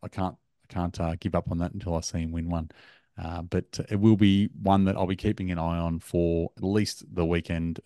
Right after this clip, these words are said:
this weekend, being able to sit down on the couch again and watch a little bit of Aussie golf, which is never a bad thing.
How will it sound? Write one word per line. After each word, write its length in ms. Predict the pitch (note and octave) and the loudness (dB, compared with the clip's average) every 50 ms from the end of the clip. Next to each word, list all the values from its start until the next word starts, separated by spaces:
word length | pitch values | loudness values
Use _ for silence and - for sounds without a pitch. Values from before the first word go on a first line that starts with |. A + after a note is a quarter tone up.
| _ | _
this 220 | G#2 F2 G2+ - - | -4 -2 -2 0 0
weekend, 340 | E2 - - F#2 F2 E2+ D#2+ | -2 -2 0 -2 -2 0 0
being 120 | E2+ E2+ | 0 0
able 120 | E2 E2 | 0 0
to 60 | D#2+ E2+ | -2 -4
sit 160 | - F#2+ - | -8 -8 -6
down 120 | D#2+ D#2 | -6 -6
on 60 | D#2 | -6
the 60 | D#2 E2 | -6 -8
couch 320 | - - D#2+ D#2+ - - | -8 -10 -12 -12 -10 -10
again 240 | E2 E2 D#2 D#2 D#2 | -8 -6 -6 -6 -6
and 80 | D#2+ | -6
watch 220 | D#2+ E2+ E2+ - - | -6 -8 -8 -10 -12
a 40 | E2+ | -8
little 160 | F#2 F#2 E2+ | -8 -6 -6
bit 140 | - F2 E2+ | -4 -6 -6
of 80 | D#2+ | -6
Aussie 320 | - - E2+ D#2+ - D#2 - | -6 -6 -6 -6 -6 -8 -8
golf, 320 | E2+ - - - - - | -8 -8 -8 -10 -14 -16
which 160 | F2+ - - | -16 -12 -10
is 160 | E2+ D#2 - - _ _ _ _ _ _ _ _ _ _ _ _ _ | -10 -10 -10 -14 _ _ _ _ _ _ _ _ _ _ _ _ _
never 380 | A#2 A#2+ A#2+ A#2 A#2+ A#2+ - - | 2 2 4 4 4 2 2 0
a 120 | G#2+ F#2 | -6 -4
bad 340 | E2 F2+ F2 F2 F2 F2 E2+ - | 0 0 2 2 2 0 -2 -4
thing. 320 | - - D#2 D2+ D#2+ | -8 -8 -8 -8 -10